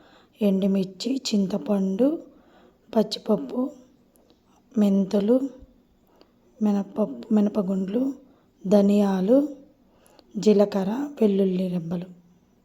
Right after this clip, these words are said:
వెల్లుల్లిపాయలు. ముందుగా ఒక పెనం పెట్టి దాంట్లో ఒక టేబుల్ స్పూన్ ఆయిల్ వేసి కరివేపాకు కడిగి పెట్టుకున్నానండి. ముందుగానే కరివేపాకుని కాస్త వేగనివ్వాలి,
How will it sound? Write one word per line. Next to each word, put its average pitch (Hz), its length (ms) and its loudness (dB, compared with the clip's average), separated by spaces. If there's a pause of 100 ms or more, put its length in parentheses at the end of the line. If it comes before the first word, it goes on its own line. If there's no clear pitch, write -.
(220)
వెల్లుల్లిపాయలు. 196 720 -4 (1000)
ముందుగా 208 380 2
ఒక - 120 -8 (460)
పెనం 208 220 4 (100)
పెట్టి 202 300 0
దాంట్లో 202 340 -2 (200)
ఒక 202 180 -6 (540)
టేబుల్ 196 320 2
స్పూన్ 196 280 -2 (120)
ఆయిల్ 202 200 2 (100)
వేసి 190 280 0 (540)
కరివేపాకు 208 680 0 (100)
కడిగి 214 320 2
పెట్టుకున్నానండి. 185 800 0
ముందుగానే 190 500 0 (680)
కరివేపాకుని 214 800 0 (1040)
కాస్త 208 340 -4 (800)
వేగనివ్వాలి, 196 840 2